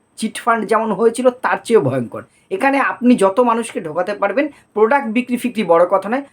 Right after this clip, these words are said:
আপনি একটা মানুষকে এখানে জয়েন করাতে পারলে তার কাছ থেকে একটা পয়সা নেওয়া হয়। আপনি যখন জয়েন করবেন তখনও পয়সা নেওয়া হবে। প্রথমে বলবে পয়সা লাগবে না, কিন্তু এইভাবে যত লোক আমি দিতে পারবো আমি তত কমিশন পাবো। ফলে মাথায় একজন আছে, নিচটা আস্তে আস্তে ছড়াচ্ছে। কারণ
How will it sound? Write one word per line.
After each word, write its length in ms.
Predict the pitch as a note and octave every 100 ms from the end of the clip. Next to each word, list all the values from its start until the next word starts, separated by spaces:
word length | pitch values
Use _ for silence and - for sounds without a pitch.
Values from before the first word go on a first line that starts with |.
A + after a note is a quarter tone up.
| _
আপনি 340 | F3 - A#3+
একটা 260 | A3+ - G#3+
মানুষকে 380 | G#3+ G#3+ - A3
এখানে 240 | A3 G#3+
জয়েন 240 | E3+ F3+
করাতে 280 | F#3+ G#3 G#3
পারলে 200 | G3+ G#3
তার 180 | G#3+ C#3+
কাছ 200 | F3+ F3
থেকে 140 | G3
একটা 140 | F3+ -
পয়সা 340 | D3 C#3+ D3+
নেওয়া 160 | C3+ B2
হয়। 100 | A#2+
আপনি 200 | - A#3
যখন 240 | A#3 A#3
জয়েন 200 | D#3+ D#3+
করবেন 280 | C#3+ F#3 C#4+
তখনও 280 | - F3+ D#3
পয়সা 300 | A#2+ A#2 A2+
নেওয়া 160 | A2+
হবে। 300 | F#2+ F2+ E2+ - _ _ _ _ _ _ _ _
প্রথমে 320 | B3 D4+ D#4
বলবে 260 | B3+ B3+ A3
পয়সা 320 | F#3 D#3 D#3+
লাগবে 300 | C3+ G#2 A#2
না, 140 | G2+ C3 -
কিন্তু 320 | D#4 C#4 C#3 - _ _ _ _ _ _ _ _ _ _ _ -
এইভাবে 400 | B3+ D4+ C#4+ C#4
যত 580 | E3 G3+ - E4 D#4+ D#4+
লোক 320 | F#3+ A3+ C#4+ C#4+
আমি 180 | C#4
দিতে 280 | A#3 G#3+ C4+
পারবো 360 | C4 B3+ E4+ F#4+ -
আমি 200 | - F3+
তত 200 | G#3+ D#3
কমিশন 460 | D3 - C3+ B2+ A#2+
পাবো। 200 | G#2 A2 B2
ফলে 320 | D#4 C#4 G#2+ - _ _
মাথায় 500 | C3 F#3 - - D#4+
একজন 320 | D4+ B3+ C#4 C#4+
আছে, 200 | C#4 C#4+
নিচটা 360 | A3 - -
আস্তে 180 | G#3 F#3
আস্তে 180 | F3 F#3
ছড়াচ্ছে। 400 | - E3 C#3 D3
কারণ 240 | G#3 A#3+